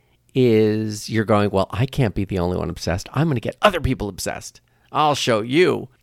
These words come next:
And then everyone I talk to, "Have you tried to like it? Have you tried to like it? Have you tried to like it?"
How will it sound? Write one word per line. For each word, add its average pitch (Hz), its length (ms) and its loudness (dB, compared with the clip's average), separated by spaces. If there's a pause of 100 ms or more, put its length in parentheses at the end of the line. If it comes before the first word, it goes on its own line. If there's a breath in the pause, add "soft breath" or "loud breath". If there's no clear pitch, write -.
(140)
And 123 140 4
then 120 120 6
everyone 123 280 4
I 127 60 4
talk 196 240 2
to, - 80 -2
"Have 98 80 0
you 104 60 -4
tried 113 180 2
to 104 60 0
like 185 160 2
it? 170 40 -2
Have 104 60 -2
you 98 60 -12
tried 104 160 0
to 101 80 0
like 117 180 4
it? 208 40 2
Have 190 80 -2
you 123 60 -4
tried 113 160 0
to 110 60 -2
like 131 200 -2
it?" 262 100 -12